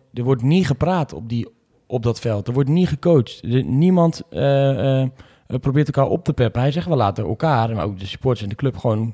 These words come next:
gewoon in de steek eigenlijk." Dat is wat hij zegt. Ja, Molenaar probeert dat dan nog te verklaren door te stellen, ja, dan, dan mislukt het voor de zoveelste keer. Ja, dan gaan die kopjes hangen. Eh, als je het elke week probeert en het lukt niet, dan gaat dat tussen je oren zitten.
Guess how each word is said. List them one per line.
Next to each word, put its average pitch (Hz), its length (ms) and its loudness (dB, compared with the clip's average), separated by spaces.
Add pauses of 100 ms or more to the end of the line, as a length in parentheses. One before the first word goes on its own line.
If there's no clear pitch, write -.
(120)
gewoon 101 260 -2
in 104 100 0
de 107 80 -4
steek 208 300 2
eigenlijk." 101 360 -4
Dat 165 140 2
is 117 100 -6
wat 104 120 -6
hij 117 100 -8
zegt. 175 280 -6 (680)
Ja, 67 140 -12
Molenaar 117 400 2
probeert 113 260 -2
dat 110 100 -2
dan 110 120 -2
nog 107 120 -2
te 110 100 -6
verklaren 110 420 -4
door 107 160 -2
te - 80 -8
stellen, 107 300 -2
ja, 117 220 -2 (680)
dan, 110 280 -2
dan 110 200 0
mislukt 107 360 0
het 139 120 0
voor 135 160 -2
de 120 60 -6
zoveelste 123 500 -2
keer. 123 180 -2
Ja, 127 120 2
dan 101 100 -2
gaan 98 140 -6
die 104 120 -8
kopjes 131 340 -4
hangen. 131 640 -2 (100)
Eh, 50 60 -12 (120)
als - 200 -6
je 113 60 -10
het 104 80 -10
elke - 260 -2
week 113 200 0
probeert 113 500 0
en 110 120 -2
het 101 120 -2
lukt 123 220 -2
niet, 101 300 -4 (140)
dan 117 120 -2
gaat 113 200 0
dat 104 100 -6
tussen 107 260 -6
je 90 60 -6
oren 139 260 0
zitten. 151 360 -2